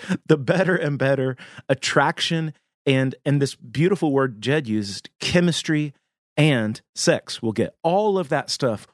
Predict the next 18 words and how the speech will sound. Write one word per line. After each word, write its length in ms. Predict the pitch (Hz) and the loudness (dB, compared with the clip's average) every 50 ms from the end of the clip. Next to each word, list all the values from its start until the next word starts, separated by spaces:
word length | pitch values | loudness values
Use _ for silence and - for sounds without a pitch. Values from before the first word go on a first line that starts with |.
| _ _ | _ _
will 180 | - 131 131 127 | 0 2 2 2
grow 520 | 123 - 127 143 160 160 131 110 98 101 - _ - - - _ _ - | 0 -2 0 2 2 2 2 0 -2 -6 -10 _ -20 -20 -20 _ _ -2
at, 180 | 143 143 - _ _ _ _ _ _ - | -2 -2 -2 _ _ _ _ _ _ 0
in, 300 | 170 156 156 143 147 - _ _ _ _ _ _ _ _ | 2 2 2 0 -2 -6 _ _ _ _ _ _ _ _
in 140 | 170 170 156 | 2 2 4
kind 180 | - - 180 | 2 -2 0
of 80 | 165 143 | 0 0
a 40 | 131 | 0
harmony 680 | - - - - 151 165 175 170 160 135 110 98 85 90 101 | -2 -4 -4 -2 0 0 0 0 -2 -4 -4 -6 -8 -8 -6
with 160 | 110 104 - | -6 -4 -4
each 180 | 101 95 - - | -4 -4 -4 -4
other. 320 | 90 62 - - - - - _ _ _ _ _ _ _ _ _ _ _ _ _ _ | -6 -8 -8 -10 -12 -16 -20 _ _ _ _ _ _ _ _ _ _ _ _ _ _
And 260 | 156 151 151 156 151 - | 4 4 4 2 -4 -8
these 280 | - 139 131 202 226 214 | -4 0 2 2 4 4
are 60 | 220 | 4
the 100 | 202 180 | 2 2
things. 320 | 143 147 127 92 - - - _ _ - 165 170 202 165 _ _ | 0 -2 -4 -4 -6 -10 -16 _ _ -12 -12 -12 -12 -14 _ _
Youngness, 680 | - 151 151 147 143 180 190 208 214 208 208 190 - - | -8 -2 0 2 4 4 4 4 2 0 -2 -2 -4 -8